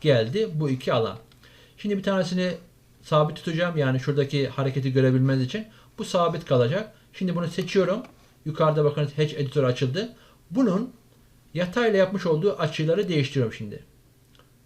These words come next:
İsterseniz bu tarafa doğru mouse'unuzla tıklayıp çekebilirsiniz veya şuradan doğrudan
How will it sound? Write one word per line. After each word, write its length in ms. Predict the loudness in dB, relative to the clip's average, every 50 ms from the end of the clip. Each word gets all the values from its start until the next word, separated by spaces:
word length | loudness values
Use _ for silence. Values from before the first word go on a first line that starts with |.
| _ -10
İsterseniz 380 | -8 -6 -4 -2 -2 -2 -2
bu 80 | -2 0
tarafa 280 | 2 2 2 2 2 2
doğru 420 | 2 2 4 4 4 4 2 -4 -14 _ _ _ _ _ _ -4
mouse'unuzla 640 | 0 2 2 2 2 2 0 2 2 2 2 0 -2
tıklayıp 420 | -4 -6 -2 0 -2 -2 -2 -4 -10 -20 _ _ _ _
çekebilirsiniz 720 | -4 -4 -2 0 0 0 0 0 -2 -2 -2 -4 -4 -4 -6 -8 -4
veya 400 | 0 0 2 2 2 -2 -4 -8 -14 -20 _ _ _ _
şuradan 400 | -8 -4 -2 0 2 2 0 2
doğrudan 500 | 4 6 6 6 6 4 0 -2 -2 -4